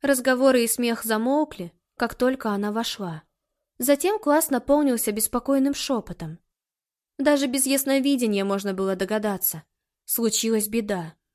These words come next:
Калиста повернулась и встретилась взглядом с Уайлендом.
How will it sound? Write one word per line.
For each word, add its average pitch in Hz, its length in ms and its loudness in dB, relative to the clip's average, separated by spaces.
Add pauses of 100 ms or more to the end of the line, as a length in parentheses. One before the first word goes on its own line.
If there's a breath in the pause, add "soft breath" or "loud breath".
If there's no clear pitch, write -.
(560)
Калиста 269 400 2
повернулась 254 720 0
и 214 60 -2
встретилась 220 600 0
взглядом 220 520 -2
с - 160 -4
Уайлендом. 180 720 -4